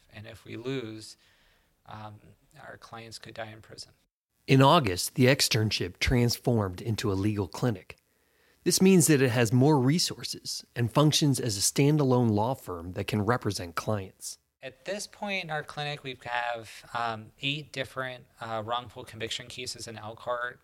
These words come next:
Speaker 1: Uh, some of those cases, uh, involve co-defendants. Uh, and in one of those cases, uh, one of the co-defendants is actually represented by the Innocence Project in New York.
Speaker 2: Gurule says the new clinic's work fits perfectly with Notre Dame's mission.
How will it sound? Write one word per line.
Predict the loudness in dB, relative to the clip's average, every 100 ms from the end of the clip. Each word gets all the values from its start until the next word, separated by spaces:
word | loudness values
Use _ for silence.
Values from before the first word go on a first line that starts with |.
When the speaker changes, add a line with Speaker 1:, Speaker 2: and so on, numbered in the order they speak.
| _
Speaker 1:
Uh, | -16 -12
some | -8 -8
of | -6
those | -8 -10 -10
cases, | -10 -8 -10 -12 -14 -16 -16 _ _ _ _
uh, | -6 -6 -6 -12 -12
involve | -4 0 0 -2
co-defendants. | -8 -6 -6 -6 -8 -10 -14 -18 _ _ _ _ _ -6
Uh, | -4 -4 -8 -8
and | -8 -8 -10 -14 -16
in | -14
one | -6 -4
of | -4
those | -6 -8
cases, | -10 -12 -12 -12 -16 -18 _ _ -18
uh, | -14 -12
one | -12 -10
of |
the | -10
co-defendants | -10 -10 -10 -12 -16 -14
is | -10
actually | -10 -8 -10
represented | -8 -8 -8 -12 -12 -10
by | -10
the | -10 -12
Innocence | -14 -14 -16
Project | -16 -14 -14 -14 -20 -20
in | -20
New | -20
York. | -20 -20 _ _ _ _ _ 2
Speaker 2:
Gurule | 6 8 6 6 6
says | 4 4 4
the | 4 6
new | 6 6
clinic's | 4 4 4 2
work | 0 0 0 -4
fits | -6 -4
perfectly | 4 6 6 2 0 2 2
with | 2 4
Notre | 6 8 6
Dame's | 4 2 2
mission. | 4 2 2 -4 -12